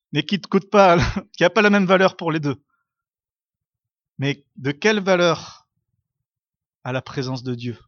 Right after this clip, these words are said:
De quelle valeur est le Seigneur pour vous ? Est-ce que le Seigneur est la source d'eau vive ? Est-ce que le Seigneur est ce qui est précieux dans votre vie ? Et ce qui est encore plus précieux,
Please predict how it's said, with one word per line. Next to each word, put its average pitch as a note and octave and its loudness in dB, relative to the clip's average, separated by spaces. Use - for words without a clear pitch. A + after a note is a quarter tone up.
De C3 -6
quelle G3 -4
valeur E3+ 0
est C#3 -6
le C3+ -6
Seigneur C3+ -10
pour A#2 -12
vous ? A2+ -12
Est-ce C#3+ -10
que C#3+ -10
le D3 -2
Seigneur C#3+ -6
est C#3 -6
la C3 -4
source - -10
d'eau C3+ -6
vive ? C3 -10
Est-ce C#3 -8
que D3 -4
le C#3+ -2
Seigneur D3 -4
est C#3 -6
ce - -12
qui - -8
est C#3+ -4
précieux F3+ -4
dans D3+ -4
votre C#3 -8
vie ? - -14
Et D3+ -2
ce - -2
qui G#3 -4
est G3 2
encore G#3 0
plus A3+ -4
précieux, A3+ -4